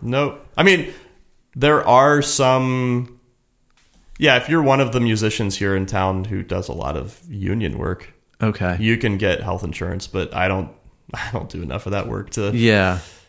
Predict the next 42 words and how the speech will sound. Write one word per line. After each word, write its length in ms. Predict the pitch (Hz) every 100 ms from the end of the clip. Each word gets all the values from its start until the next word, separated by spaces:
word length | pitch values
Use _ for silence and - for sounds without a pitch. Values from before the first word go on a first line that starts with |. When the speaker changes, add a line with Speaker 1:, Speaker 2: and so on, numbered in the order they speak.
| _
Speaker 1:
to, 120 | - 120
like, 220 | 107 101
get 160 | 117 98
health 280 | 107 101
insurance 380 | 101 95 101 95
through 80 | 95
them. 160 | 95 110
We 100 | 147
just, 300 | 139 139 - _ -
we 100 | 107
just 400 | 127 123 - _
pay 180 | - 104
for 260 | - 98 104
it. 120 | 107
Speaker 2:
Okay. 360 | 120 113 90 82
Speaker 1:
But 300 | 110 147 139
that's, 300 | 131 143 -
again, 360 | 113 120 135 110
that's 200 | 113 -
why 500 | 117 110 107 98 95 - - - - - - - _ _ _ _ 175 170 _ _ _ _
my 220 | 85 95
wife 300 | 98 98 95
and 80 | 95
I 80 | 92
started 260 | - 110
working 400 | 92 98 104 95
out, 420 | 90 101 90 - 117 _ _ _ _ _ _ _ _ _ -
just 160 | 131 -
exercising, 600 | 117 - 117 107 101 104
staying 300 | - 113 117
in 80 | 101
shape, 320 | 117 110 -
because 360 | 104 113 113
Speaker 2:
No, 80 | 104
definitely. 400 | 117 - 120 95 - -
I 160 | - 151
was 180 | 160
just 180 | 190 175
curious, 580 | - 170 170 151 - -
you 220 | - 143
know, 320 | 131 123 123
if, 160 | 123 123